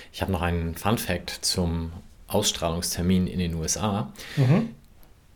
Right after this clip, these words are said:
Speaker 1: Der ist nämlich auf den Tag genau fünfunddreißig Jahre nach, kommst du drauf? Wahrscheinlich nicht,
Speaker 2: Mm,
Speaker 1: ist zu schwer.
Speaker 2: der Mondlandung.
Speaker 1: Nee, Elvis Presley und seinen Musicalfilm Viva Las Vegas.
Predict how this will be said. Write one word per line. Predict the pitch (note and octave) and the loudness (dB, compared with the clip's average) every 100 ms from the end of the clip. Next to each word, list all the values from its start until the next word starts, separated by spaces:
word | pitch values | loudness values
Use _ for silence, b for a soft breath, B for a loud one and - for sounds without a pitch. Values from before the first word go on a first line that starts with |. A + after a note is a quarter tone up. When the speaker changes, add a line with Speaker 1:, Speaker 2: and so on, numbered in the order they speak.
| - - | -12 0
Speaker 1:
Der | F2+ F#2+ G2 G2+ | 4 4 4 0
ist | F#2+ G2+ - | 2 0 2
nämlich | G2 F#2 F2+ - - - - | 4 4 0 -6 -10 -4 2
auf | C3 | 4
den | - | 4
Tag | G#2+ G2 | 4 4
genau | F#2 E2+ A2+ | 4 2 0
fünfunddreißig | D3 - B2 A#2 F2+ F#2+ F#2 - | 0 0 2 4 4 2 0 0
Jahre | E2+ F2+ A2 C3 - | 0 2 2 0 -2
nach, | E2+ D#2+ D#2+ E2+ A#2 G3 - - - - - - - - | -2 2 2 4 4 4 2 -6 -10 -16 -20 -20 -20 -16
kommst | - F2 - | -6 -4 -4
du | |
drauf? | - B2 F3+ - - - - - - - - - | 0 0 0 -2 -14 -18 -20 -20 -20 -20 -14 2
Wahrscheinlich | C#3+ B2+ B2+ B2+ | 6 10 10 10
nicht, | B2 B2 | 8 6
Speaker 2:
Mm, | B2+ | 6
Speaker 1:
ist | B2+ B2+ | 4 4
zu | B2+ | 0
schwer. | - - - - - - | -4 -6 -10 -18 -20 -10
Speaker 2:
der | C3+ A#2+ | 2 4
Mondlandung. | A2+ A#2 B2 G2 G2+ F#2+ B2 - - - - | 6 6 4 2 0 -2 -6 -10 -20 -10 0
Speaker 1:
Nee, | E2+ - B B - | 0 0 B B 4
Elvis | A2 A2+ A#2+ | 8 8 6
Presley | - - C3+ - F#2+ G2+ B2+ | 2 8 8 8 8 8 6
und | G2 G2+ | 4 4
seinen | G2+ G2 G2 | 6 8 8
Musicalfilm | G#2+ A2 F#2 E2+ G2 F#2+ F#2+ | 8 6 2 0 4 6 6
Viva | E2+ F2+ F#2+ F2 | 4 2 4 4
Las | F#2 G2+ - | 4 2 4
Vegas. | C#3+ - - | 2 2 -4